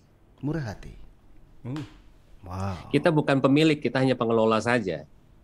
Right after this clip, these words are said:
Speaker 1: Hmm.
Speaker 3: Itu yang harus kita tangkap, ya.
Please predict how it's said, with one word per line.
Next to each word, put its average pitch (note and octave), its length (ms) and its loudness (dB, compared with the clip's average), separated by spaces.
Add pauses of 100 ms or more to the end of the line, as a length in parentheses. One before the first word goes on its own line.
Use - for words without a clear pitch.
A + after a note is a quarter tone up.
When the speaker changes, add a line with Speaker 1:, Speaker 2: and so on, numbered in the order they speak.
Speaker 1:
Hmm. B2 200 -6
Speaker 3:
Itu B2 160 0
yang C#3 140 4
harus A2+ 160 2
kita A2+ 140 -6
tangkap, G#2+ 520 0 (460)
ya. G#2+ 300 2